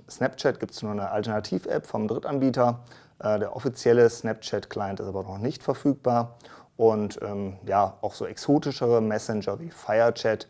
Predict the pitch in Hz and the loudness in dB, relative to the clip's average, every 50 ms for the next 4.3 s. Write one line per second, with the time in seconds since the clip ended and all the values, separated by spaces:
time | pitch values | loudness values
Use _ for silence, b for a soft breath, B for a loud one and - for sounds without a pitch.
0 | b b b b - - 104 95 101 104 101 101 101 98 104 98 95 95 95 98 | b b b b -10 -8 -6 -4 -2 -2 -2 -2 -2 -2 -4 -4 -4 -4 -6 -6
1 | 95 104 - - 98 101 107 101 101 - - 107 107 107 - - 113 110 101 104 | -6 -6 -2 0 0 0 0 -6 -8 -10 -10 -10 -10 -10 -10 -6 -4 -2 0 2
2 | 104 101 98 B B B B B B - - - - - - - - 139 156 165 | 0 0 0 B B B B B B -12 -10 -6 -4 -6 -4 -2 0 0 0 0
3 | - - - 123 127 120 117 110 104 101 101 95 - - - - - 113 104 95 | 0 -2 -2 2 2 2 2 0 -2 -2 -4 -4 -4 -10 -12 -8 -6 -4 -4 -4
4 | 92 98 95 98 95 | -4 -6 -6 -6 -8